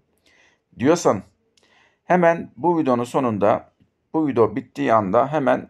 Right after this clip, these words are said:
videonun altındaki T Y P işkur iş ilanları ve yurt dışı iş ilanları YouTube kanalımıza abone ol. Videonun altına linkini ekledim. Önemli arkadaşlar. Gel gelelim bu videonun konusuna. Karar iki bin yirmi iki üç yüz kırk iki.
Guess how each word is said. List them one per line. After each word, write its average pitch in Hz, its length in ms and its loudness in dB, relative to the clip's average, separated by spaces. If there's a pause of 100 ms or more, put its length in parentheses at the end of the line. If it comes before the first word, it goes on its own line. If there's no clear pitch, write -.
videonun 131 320 0
altındaki 127 540 -4 (460)
T 143 80 4
Y 170 120 4
P 175 80 -2
işkur 170 220 -2
iş 175 160 -2
ilanları 175 360 0
ve 165 40 0
yurt 165 160 -4
dışı 156 160 -10
iş 151 140 -8
ilanları 135 460 0
YouTube 156 300 -6
kanalımıza 139 440 2
abone 139 260 2
ol. 151 200 4
Videonun 143 280 2
altına 143 260 2
linkini 147 380 -6
ekledim. 135 580 0 (640)
Önemli 135 380 2
arkadaşlar. 95 580 -2 (640)
Gel 165 180 6
gelelim 196 360 2
bu 196 120 2
videonun 190 240 2
konusuna. 170 640 -2 (1200)
Karar 175 480 2
iki 165 240 -6
bin 180 60 -2
yirmi 185 180 -2
iki 190 180 2
üç 190 160 -2
yüz 170 120 -18
kırk 160 220 -8
iki. 156 360 -6